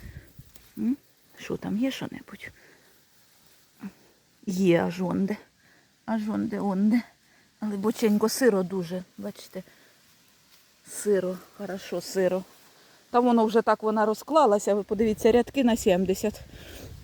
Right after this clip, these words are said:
Вона так розклалася, що вона вже й собою дуже гарно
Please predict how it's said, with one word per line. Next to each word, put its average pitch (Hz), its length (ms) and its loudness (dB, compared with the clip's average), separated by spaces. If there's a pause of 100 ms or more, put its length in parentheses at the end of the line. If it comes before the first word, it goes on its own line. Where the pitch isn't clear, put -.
(640)
Вона 220 240 6
так 226 180 6
розклалася, 220 680 6
що 214 140 -2
вона 214 220 2
вже 208 140 4
й 214 40 4
собою 196 520 4
дуже 185 260 0
гарно 190 420 2